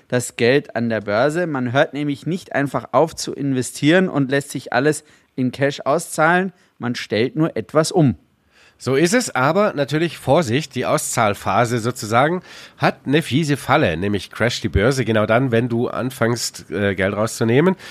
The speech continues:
Speaker 2: dann ist dein Po-, Depot natürlich plötzlich viel schneller leer, als dir das lieb sein kann.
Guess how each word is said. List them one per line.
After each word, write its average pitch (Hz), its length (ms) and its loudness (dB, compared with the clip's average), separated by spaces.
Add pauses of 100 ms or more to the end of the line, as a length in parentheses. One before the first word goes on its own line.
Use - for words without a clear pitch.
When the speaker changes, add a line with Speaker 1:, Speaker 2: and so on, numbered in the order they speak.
(140)
Speaker 2:
dann 131 160 2
ist 135 240 -2
dein 117 160 4
Po-, 117 280 2
Depot 110 300 -4
natürlich 110 400 -2
plötzlich - 640 0
viel - 380 -2
schneller 104 340 2
leer, 101 240 4
als 107 220 -2
dir 120 120 0
das 113 140 -2
lieb 123 160 -2
sein 78 180 0
kann. 67 240 -4